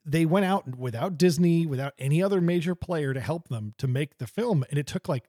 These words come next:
two to three times longer than they expected. They lost a director early on, Dan Haskett, who went on to animate Ariel and the Little Mermaid.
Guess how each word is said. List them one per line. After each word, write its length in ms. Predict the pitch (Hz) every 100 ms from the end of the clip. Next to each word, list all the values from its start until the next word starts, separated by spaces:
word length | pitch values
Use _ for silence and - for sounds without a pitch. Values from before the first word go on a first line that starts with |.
| -
two 400 | - 180 208 202
to 100 | 156
three 240 | - 165
times 260 | - 151 123
longer 240 | 131 151
than 120 | 135 135
they 100 | 131
expected. 500 | - - 120 131 113
They 120 | 107
lost 460 | 110 131 131 - -
a 80 | 139
director 760 | 131 117 107 - 131 131 135 -
early 300 | 135 127 123
on, 340 | 123 127 127
Dan 220 | 117 127 113
Haskett, 600 | 107 117 - 147 143 - _ _ _ _ -
who 360 | 156 139 131 131
went 260 | 127 135
on 240 | 127 127 120
to 300 | - 127 -
animate 400 | 131 131 120 120 _ _ _ _ _ -
Ariel 360 | 139 151 160 165
and 60 | 156
the 40 |
Little 220 | 160 170
Mermaid. 420 | 147 143 139 147